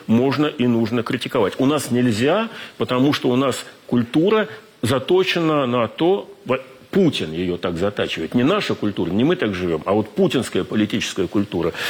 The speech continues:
что есть один правильно мыслящий вождь, и всё, что ты говоришь против него, это ты говоришь против Родины, против народа, против русской культуры и так далее.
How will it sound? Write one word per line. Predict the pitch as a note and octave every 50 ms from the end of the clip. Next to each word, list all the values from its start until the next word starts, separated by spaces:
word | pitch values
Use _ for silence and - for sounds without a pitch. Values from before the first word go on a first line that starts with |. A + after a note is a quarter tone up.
| - -
что | - - - D#3+
есть | D#3+ E3 E3+ D#3+ C3 - - -
один | - C3 C#3 B2 C3 D3+ B2 G2+
правильно | - - C3 B2+ A#2 G#2 G2 F#2 G2 G2
мыслящий | G#2 A2+ A2+ - - G#2+ F#2 - - A2
вождь, | G#2 C#3 A3+ A#3+ - - -
и | E3
всё, | D3+ - - G3 F#3 D3+
что | - - C3
ты | - C#3
говоришь | A#2+ A#2+ A#2+ A#2 A2+
против | - D3 B2+ - C#3 - -
него, | F3 F#3 A3 A#3+ G#3
это | - D#3+
ты | - E3+
говоришь | D#3 D#3 D#3 D#3 -
против | - - D3+ B2 D#3+ C3+ -
Родины, | G2+ G2+ A2 A2+ C#3 D#3 F#3 F3 - - - -
против | - - - - D3+ - -
народа, | C#3 A#2+ A2 G#2+ A2 A#2+ D#3+ D#3 - - - -
против | - D3+ C3+ - C#3+ B2+
русской | D#3+ D#3 B2+ - - C3
культуры | - - C3 A#2+ - - F3+ E3+ E3+ C#3+ - - - -
и | -
так | A#2 - D3+ C#3 C3+
далее. | A#2 F#2+ E2+ D#2+